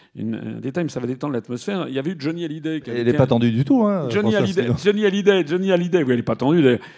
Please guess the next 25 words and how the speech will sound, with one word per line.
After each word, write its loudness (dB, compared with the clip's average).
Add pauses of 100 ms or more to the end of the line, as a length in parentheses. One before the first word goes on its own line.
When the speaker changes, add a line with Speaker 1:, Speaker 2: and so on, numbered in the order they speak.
(100)
Speaker 1:
Non, 2
mais 2
ça 0
va 8
un 8
peu. 6 (540)
Johnny 0
Hallyday 2
avait 0
été -4
interviewé, -4
je -10
crois -2
que -4
c'était 0
sur -2
R -6
T -8
L -4
au -8
moment -6
de -8
la -2
Constitution -10
européenne, -4